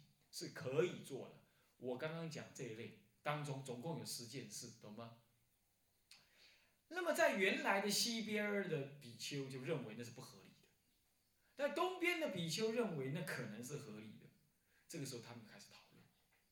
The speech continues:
开始讨论的时候，为了这个事情开始讨论，又进行了经典的结集，这就是所谓的针对这个事情的讨论，就七百结集。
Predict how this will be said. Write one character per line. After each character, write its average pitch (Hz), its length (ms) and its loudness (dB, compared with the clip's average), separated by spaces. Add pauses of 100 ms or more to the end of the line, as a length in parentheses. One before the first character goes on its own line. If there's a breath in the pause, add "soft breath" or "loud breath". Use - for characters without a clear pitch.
(420 soft breath)
开 294 180 4
始 - 120 -4
讨 175 200 8
论 262 200 4
的 196 80 4
时 180 200 0
候， 208 100 2
为 302 160 2
了 208 60 6
这 240 80 6
个 208 60 8
事 - 160 0
情 175 100 -4
开 175 160 -4
始 165 120 -6
讨 117 240 -6
论， 135 200 -4 (340 loud breath)
又 185 140 6
进 185 300 2
行 139 260 -2
了 127 80 -4
经 175 300 0
典 120 220 -6
的 104 60 -12
结 107 240 -8
集， - 240 -12 (480)
这 160 160 -4
就 143 120 -6
是 139 80 -8
所 - 160 -12
谓 101 60 -10
的 98 60 -16 (340 loud breath)
针 262 260 0
对 240 160 4
这 208 100 2
个 175 60 2
事 180 180 -2
情 135 180 -6
的 127 100 -8
讨 120 240 -8
论， 135 180 -8 (240 loud breath)
就 143 140 -6
七 233 380 4
百 107 220 -4
结 107 220 -12
集。 104 300 -14